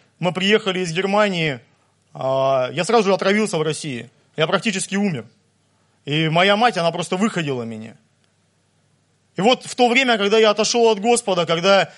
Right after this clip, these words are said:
я пошел своим путем, дьявол опять хотел,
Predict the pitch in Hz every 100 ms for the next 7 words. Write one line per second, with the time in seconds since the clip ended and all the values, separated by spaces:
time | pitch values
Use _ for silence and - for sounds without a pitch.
0 | _ 190 202 208 240 233 214 214 214 196
1 | 202 240 240 202 - - 170 240 226 226
2 | 262 - 190 202 190 151